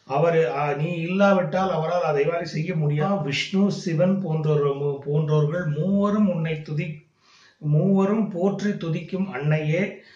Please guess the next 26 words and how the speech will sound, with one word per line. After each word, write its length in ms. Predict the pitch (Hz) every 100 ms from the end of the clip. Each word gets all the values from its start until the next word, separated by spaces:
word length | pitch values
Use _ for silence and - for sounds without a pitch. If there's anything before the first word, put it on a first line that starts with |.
| _
உன்னை 380 | - 156 180 190
து-, 300 | - - 165
உன்னை 300 | 180 208 214
நான் 260 | 180 180 185
இப்போது 400 | 160 151 190 180
துதிப்பதற்கு 680 | 185 196 196 196 185 160 196
முற்பிறவில் 640 | 180 - 196 196 202 190
என்ன 260 | 165 180 202
புண்ணியம் 480 | 202 175 180 190 180
செய்திருப்பேன்?" 640 | 156 156 151 151 160 160 143
அப்படிங்கிறதா 600 | 139 170 160 160 190 190
இந்த 120 | 156
பாடலோட 440 | 143 147 160 147 135
அர்த்தம். 440 | 131 - - - - - -
அதாவது 420 | 139 151 170 156 190
பிரம்மா, 600 | 143 151 180 180 190 208
விஷ்ணு, 560 | 151 160 - 190 202 185
சிவன் 480 | - 165 190 196
போன்றோர்கள் 720 | - 156 165 165 - 170 - - - - -
வழிபட்ட 1080 | 147 151 180 196 190 190 - - 208 - - - _ _
ஒரு 280 | 147 160 156
அன்னை 560 | 151 170 190 214 - 143
தான் 400 | 175 208 - -
வந்து 600 | 151 151 202 190 151 131
காமாட்சி 560 | 147 156 175 151 -
அம்மன். 360 | 160 147 151